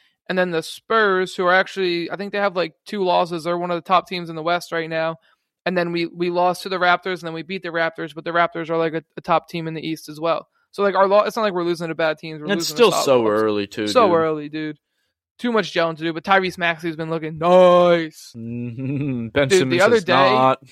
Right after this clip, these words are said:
Speaker 1: he had, um, a perfect first half. He had twenty-two points in the first half, um, ten of ten from the field, and seven of seven from three.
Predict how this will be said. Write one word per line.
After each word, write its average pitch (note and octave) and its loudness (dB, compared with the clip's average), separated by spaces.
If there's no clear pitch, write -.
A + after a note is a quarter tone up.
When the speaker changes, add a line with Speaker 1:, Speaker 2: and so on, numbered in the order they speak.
Speaker 1:
he G#3 -8
had, F3+ 0
um, D#3 -4
a D#3+ -6
perfect - -4
first G3+ -6
half. D#3+ -4
He E3+ -8
had E3 -6
twenty-two A3 -6
points F#3+ -6
in F3+ -8
the E3+ -6
first F3 -4
half, E3+ -2
um, D#3+ 0
ten G#3+ 2
of A3+ -2
ten G#3 0
from G3 -12
the F3+ -8
field, F3 -2
and E3+ -8
seven A3 -2
of A#3 -4
seven F#3+ 0
from E3 -10
three. E3+ -6